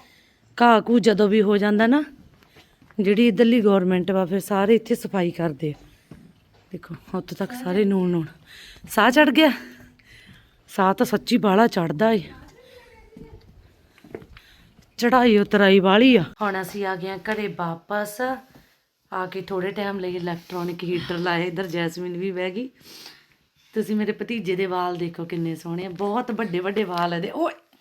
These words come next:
ਗਿੱਚੀ 'ਚ ਵੀ ਤੁਹਾਨੂੰ ਮੈਂ ਦਿਖਾਉਣੀ ਆ। ਦੇਖੋ ਕਿੱਡੇ, ਕਿੱਡੇ ਕਿੱਡੇ ਵੱਡੇ ਵਾਲ ਰੱਖੇ ਹੋਏ ਨੇ, ਸਕਰਾਜ ਨੇ, ਹੈ ਨਾ? ਹੁਣ ਆਪਾਂ ਬਿਆਨਾਂ ਨੂੰ ਕਰਦੇ ਆ ਬਾਏ ਬਾਏ।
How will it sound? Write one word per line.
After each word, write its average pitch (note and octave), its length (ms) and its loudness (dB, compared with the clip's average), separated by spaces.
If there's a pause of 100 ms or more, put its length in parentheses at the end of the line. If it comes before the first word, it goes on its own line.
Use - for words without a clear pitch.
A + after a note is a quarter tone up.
(960)
ਗਿੱਚੀ A3 280 -8
'ਚ G#3+ 80 -8
ਵੀ G#3+ 120 -4
ਤੁਹਾਨੂੰ G3 260 -4
ਮੈਂ G3 80 -2
ਦਿਖਾਉਣੀ F#3+ 460 -6
ਆ। E3 60 -8 (640)
ਦੇਖੋ C#4 560 -12 (380)
ਕਿੱਡੇ, D#4 320 -4 (800)
ਕਿੱਡੇ C4 240 -2
ਕਿੱਡੇ B3+ 240 -2
ਵੱਡੇ A3+ 280 -2
ਵਾਲ G3+ 320 0
ਰੱਖੇ A3 320 -6
ਹੋਏ F#3+ 200 -4
ਨੇ, F#3 140 -10 (500)
ਸਕਰਾਜ G#3+ 500 0
ਨੇ, A#3 200 -4 (320)
ਹੈ A#3+ 140 -4
ਨਾ? E4 160 -2 (720)
ਹੁਣ F#3+ 100 -2
ਆਪਾਂ F3+ 180 -6
ਬਿਆਨਾਂ F3 380 -2
ਨੂੰ G#3+ 100 -8
ਕਰਦੇ F3+ 320 -4
ਆ F3+ 60 -4
ਬਾਏ F3 260 0
ਬਾਏ। A3 260 -2